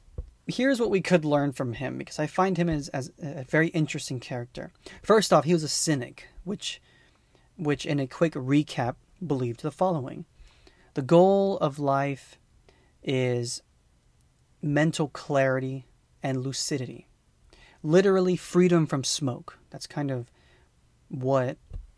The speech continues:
that whole goal is. Freedom from smoke, which signified false belief, mindlessness, folly, and conceit. And basically, it is achieved by living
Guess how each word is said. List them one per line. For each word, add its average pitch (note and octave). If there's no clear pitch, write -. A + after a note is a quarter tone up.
that C#3
whole C3+
goal B2+
is. C3
Freedom F#3
from C#3
smoke, -
which F3
signified F3
false D3
belief, C3+
mindlessness, D#3+
folly, F3+
and C3
conceit. -
And D3+
basically, D3+
it F3
is F3
achieved F#3
by E3
living D#3